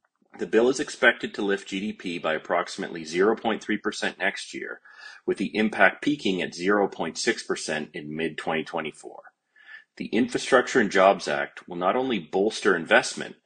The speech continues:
but generate positive multiplier effects across many parts of the economy.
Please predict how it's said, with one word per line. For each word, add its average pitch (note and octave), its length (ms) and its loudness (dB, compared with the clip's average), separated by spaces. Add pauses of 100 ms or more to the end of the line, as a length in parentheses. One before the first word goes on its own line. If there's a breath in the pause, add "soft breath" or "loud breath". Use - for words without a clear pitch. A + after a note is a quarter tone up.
(260 soft breath)
but - 140 -2
generate G2+ 460 2
positive A2 480 2
multiplier E2+ 640 -4
effects D2 380 -6
across D2+ 420 -6
many D#2 240 -8
parts D#2 340 -6
of D2 120 -10
the C#2+ 100 -8
economy. - 560 -14